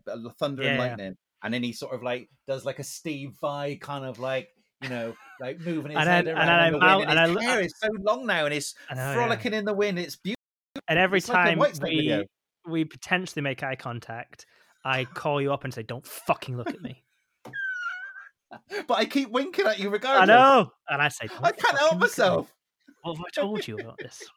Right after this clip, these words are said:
Speaker 2: I'm in my moment.
Speaker 1: <laughs> You're the near-, you're the, the, uh, my friend who's the nearest to David Coverdale in your, um,
Speaker 2: <laughs>
Speaker 1: waving in the wind hair looks. So therefore,
Speaker 2: Uh,
Speaker 1: I've got to acknowledge it.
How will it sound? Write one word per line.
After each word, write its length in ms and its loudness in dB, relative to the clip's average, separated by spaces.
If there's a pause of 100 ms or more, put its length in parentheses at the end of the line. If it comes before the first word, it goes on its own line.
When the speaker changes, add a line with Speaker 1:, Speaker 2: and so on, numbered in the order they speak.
(120)
Speaker 2:
I'm 100 -8
in 100 -4
my 60 -4
moment. 580 4 (180)
Speaker 1:
<laughs> 180 -20
You're 180 2
the 100 -2
near-, 220 -2
you're 240 0
the, 240 -4
the, 80 -8
uh, 160 -8 (300)
my 160 0
friend 340 -2
who's 160 -4
the 80 0
nearest 300 0
to 40 -4
David 300 -2
Coverdale 580 -2 (540)
in 160 0
your, 340 2
um, 220 -4 (140)
Speaker 2:
<laughs> 100 -20
Speaker 1:
waving 460 0
in 180 -4
the 380 2
wind 360 -2 (280)
hair 480 4
looks. 560 -4 (220)
So 200 -6
therefore, 300 0
Speaker 2:
Uh, 60 2
Speaker 1:
I've 60 -10
got 100 -4
to 60 -4
acknowledge 380 -6
it. 160 -4